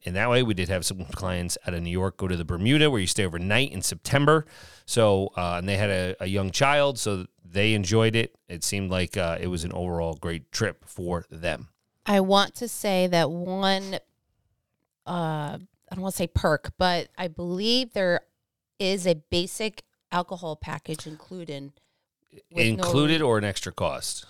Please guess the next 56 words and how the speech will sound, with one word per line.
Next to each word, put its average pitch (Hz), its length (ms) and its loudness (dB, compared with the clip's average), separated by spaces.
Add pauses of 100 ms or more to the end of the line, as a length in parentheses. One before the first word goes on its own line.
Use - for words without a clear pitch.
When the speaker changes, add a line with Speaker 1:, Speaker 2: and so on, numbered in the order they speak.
Speaker 2:
No, 226 260 -8
I 202 100 -4
think 214 220 -6
it's 277 160 -10
included. 208 540 -2 (120)
Speaker 1:
Okay. 82 320 -4 (200)
So 127 220 6
that, 139 200 4
that's 143 200 4
a, 160 120 6
Speaker 2:
So 165 40 -4
Speaker 1:
you 151 100 2
know, 101 160 4
so, 131 400 6
uh, 120 200 0 (120)
every 151 380 0
cruise 139 340 2
line 120 160 6
is 101 140 2
going 110 460 2
to 98 420 0 (200)
Speaker 2:
Have 175 200 -4
their 131 220 4
Speaker 1:
entice - 400 0
you. 78 160 -4
It's - 80 -2
Speaker 2:
Yeah, - 40 0
Speaker 1:
like 101 140 2
free 113 180 0
Speaker 2:
of 104 60 2
course. 98 120 4
Speaker 1:
dining 95 120 0
for 95 100 -2
Disney. 78 480 -4
Speaker 2:
Yep. 269 120 -2 (200)
Speaker 1:
That 92 180 2
is 85 120 0
what 90 140 0
Norwegian 85 640 -4
is 78 360 -10 (100)
doing. 76 480 -10
You 82 120 -10
wanna 82 120 -8
talk 87 220 0
Royal 90 180 0
Caribbean? 87 380 -2
Speaker 2:
Oh 185 200 0
my 175 220 0
gosh. 165 380 0
Let 185 300 0
me, 196 200 -4
I 175 120 -4
should 165 160 -4
bring 160 180 4
Braden 143 260 2
down. 139 320 4